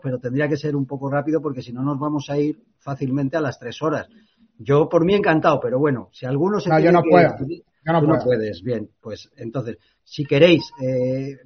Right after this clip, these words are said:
Speaker 1: pasamos directamente a unas conclusiones generales, si queréis, y, y si queréis citar cómo veis también el mercado laboral, que también afecta a todo el mundo, no solo a los que llevan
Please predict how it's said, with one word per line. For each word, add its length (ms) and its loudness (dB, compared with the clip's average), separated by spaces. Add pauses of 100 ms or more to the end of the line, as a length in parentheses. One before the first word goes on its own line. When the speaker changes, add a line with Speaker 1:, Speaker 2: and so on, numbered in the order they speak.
Speaker 1:
pasamos 460 0
directamente 760 0 (220)
a 120 -6
unas 240 2
conclusiones 760 0
generales, 500 -2
si 120 -6
queréis, 420 -2 (540)
y, 340 -10
y 40 -8
si 120 -8
queréis 260 -2
citar 480 -2 (240)
cómo 240 -2
veis 260 -2
también 300 -2
el 80 -2
mercado 380 -2
laboral, 360 0
que 100 -4
también 280 -8
afecta 600 -8 (340)
a 140 -12
todo 180 -4
el 60 0
mundo, 300 0
no 100 -6
solo 300 -10
a 40 -8
los 220 -10
que 500 -10
llevan 460 -10